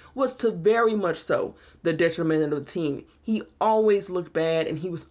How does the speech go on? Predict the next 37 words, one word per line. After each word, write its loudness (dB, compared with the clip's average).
always 0
a -4
liability -2
at 0
guard. 0
But 2
at 2
tackle, -4
he 2
can 0
start 0
for -4
you -6
in 2
a 4
pinch. -2
He's 0
that -2
quality 0
of -4
guy -2
at 2
the 0
right 0
tackle -4
position. -4
I 2
hope -2
that -2
they 0
didn't 0
mess -2
with -6
his -6
development -2
too -6
much -2